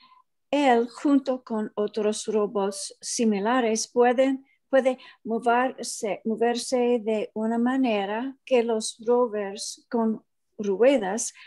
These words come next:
que exploraron el planeta nunca pudieron.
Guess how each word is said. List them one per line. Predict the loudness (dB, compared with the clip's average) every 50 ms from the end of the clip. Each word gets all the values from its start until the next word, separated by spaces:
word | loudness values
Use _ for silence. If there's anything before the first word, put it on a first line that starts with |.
| -20 -20 -20 _ _
que | 0 2 2 2
exploraron | 0 -4 -4 -4 -8 -6 _ 2 4 4 6 6 4 4 4 4 2 2 2 0 0 -2 -2 -4 -4 -6 _ -20 -20 -20 -20 _ _ _
el | -4 -4 -2 -2 -2 -4
planeta | _ _ -2 0 0 0 0 0 0 -2 -2 -4 _ -4 -2 -2 -2 -4 -2 2
nunca | 4 4 6 6 4 2 2 0 -4 -4 0
pudieron. | 0 0 0 2 4 4 4 4 4 -2 -6 -12 _ -16 -16 -16